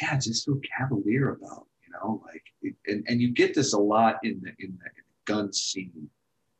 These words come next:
Um, I, I'm, I've been around these guys a lot, and it, it's not all of them, but there's a small subset who, man, they're just, they're just a little too comfortable with,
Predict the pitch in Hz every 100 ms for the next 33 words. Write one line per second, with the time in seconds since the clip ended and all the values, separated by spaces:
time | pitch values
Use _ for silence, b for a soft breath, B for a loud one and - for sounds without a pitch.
0 | _ - - - - - - 95 92 101
1 | 98 92 90 - 135 151 117 117 107 98
2 | 95 90 - 82 - 76 76 _ _ _
3 | _ - 92 92 92 85 80 _ _ _
4 | _ _ _ _ _ _ _ _ _ _
5 | _ _ - 104 - _ - - 156 165
6 | 151 135 127 - 82 - - 120 113 101
7 | - 123 127 123 117 107 - 90 - -
8 | _ _ _ _ 104 98 90 87 - _
9 | _ _ _ _ _ _ - 147 151 92
10 | 95 104 160 - - 110 160 185 - 98
11 | 117 208 208 - 156 - 147 151 - -
12 | - - _ _ _ _ _ _ _ 101
13 | 98 101